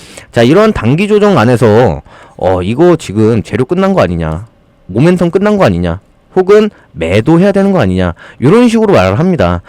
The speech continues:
하지만 지금 시점에서 메이저 수급 자체가 이탈한 흔적이 없고, 아래 구간부터 수익을 보고 있는 메이저 수급 자체고,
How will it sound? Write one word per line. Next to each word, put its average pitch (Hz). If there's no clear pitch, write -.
하지만 220
지금 151
시점에서 185
메이저 131
수급 -
자체가 180
이탈한 175
흔적이 202
없고, -
아래 185
구간부터 208
수익을 220
보고 135
있는 135
메이저 107
수급 -
자체고, 131